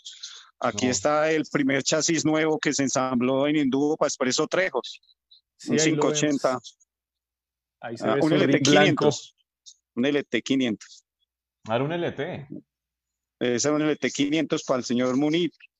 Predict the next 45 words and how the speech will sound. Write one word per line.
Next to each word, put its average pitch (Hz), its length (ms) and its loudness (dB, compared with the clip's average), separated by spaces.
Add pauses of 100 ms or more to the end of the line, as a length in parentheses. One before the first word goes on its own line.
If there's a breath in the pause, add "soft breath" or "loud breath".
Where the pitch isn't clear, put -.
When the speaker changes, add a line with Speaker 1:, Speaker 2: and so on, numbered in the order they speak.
(880)
Speaker 3:
Ah, 123 220 -6
Munir 127 400 -4
Speaker 1:
De 117 60 2
Speaker 3:
Bultaí. 151 260 4
Speaker 1:
Expreso 151 280 4
Trejos. - 540 -6 (1700)
Speaker 2:
Y, 113 140 -4
y, 127 340 -2
y 127 40 4
ese, 104 340 0
Speaker 1:
Eh. - 20 0
Speaker 2:
¿qué 98 100 0
rutas 139 360 0
cogí, 117 320 -2
corría 104 320 -2
ese 113 180 -6
carro? 147 260 0
Porque 107 200 -6
con 98 180 -8
ese 101 240 -6
chasis, 147 540 -6
eso 120 300 -6
subía, 135 600 0
Speaker 1:
Eso, 131 200 -2
Speaker 2:
subía 127 240 0
más 151 220 0
una 135 160 -2
Speaker 1:
eso 135 240 0
era 180 100 0
Speaker 2:
cometa - 0 -
de 190 80 0
Speaker 1:
para 202 60 2
el 160 60 -2
plan 156 220 2
Speaker 2:
piedra. 160 80 2
Speaker 1:
del 175 80 0
Valle. 151 300 -2 (1300)
Speaker 2:
Eso 107 180 -6
era 170 180 0
para 147 140 0
el 113 120 -2
plano, 180 280 0
Speaker 1:
Eso. 147 60 -2
Speaker 2:
me 120 80 -2
imagino. 101 420 -8